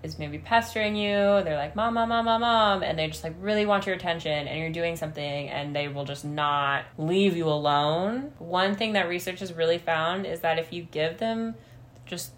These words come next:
thirty seconds of your undivided attention, like, that helps. That's all they need to feel important and to feel heard. So if you're on the phone and your kid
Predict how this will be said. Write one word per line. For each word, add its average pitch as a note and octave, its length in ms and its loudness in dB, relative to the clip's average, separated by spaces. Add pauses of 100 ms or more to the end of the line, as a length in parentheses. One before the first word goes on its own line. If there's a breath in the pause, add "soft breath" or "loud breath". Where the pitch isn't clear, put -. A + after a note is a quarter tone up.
thirty F3 340 8
seconds G3 640 0
of E3 160 -2
your E3 140 0
undivided E3 640 0
attention, F#3 760 -4 (140 loud breath)
like, D3+ 240 -6
that E3+ 300 2
helps. F3 260 4
That's F#3 220 6
all E3 320 10
they F3+ 140 2
need E3 340 -2
to F3 100 -6
feel D3+ 300 -2
important C3+ 680 -6
and D3 160 -4
to D3+ 80 -8
feel D3 300 -4
heard. - 500 -6
So D3 640 2
if - 100 -14
you're E3 140 6
on E3 300 6
the E3+ 80 -4
phone D#3 580 0
and D#3 140 0
your D3 100 -2
kid D#3+ 880 4